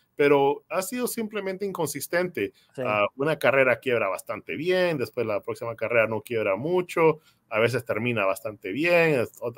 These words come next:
Speaker 1: o casi siempre no termina muy bien, así que un poquito inconsistente, ah, I Get It, ah, pero sí, si lo miras en el papel, parece que I Get It es el caballo que va a ganar esta carrera. Ah, tiene un buen jinete en Diego Herrera.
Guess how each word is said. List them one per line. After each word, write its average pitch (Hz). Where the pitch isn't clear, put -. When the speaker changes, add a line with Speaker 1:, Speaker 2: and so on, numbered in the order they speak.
Speaker 1:
o 120
casi 135
siempre 139
no 139
termina 135
muy 131
bien, 175
así -
que 208
un 196
poquito 165
inconsistente, 139
ah, 127
I 127
Get 139
It, 147
ah, 113
pero 131
sí, 151
si 131
lo 120
miras 165
en 190
el 165
papel, 160
parece 131
que 135
I 127
Get 131
It 123
es 131
el 117
caballo 117
que 113
va 113
a 113
ganar 110
esta 104
carrera. 135
Ah, 98
tiene 120
un 113
buen 131
jinete 123
en 107
Diego 117
Herrera. 135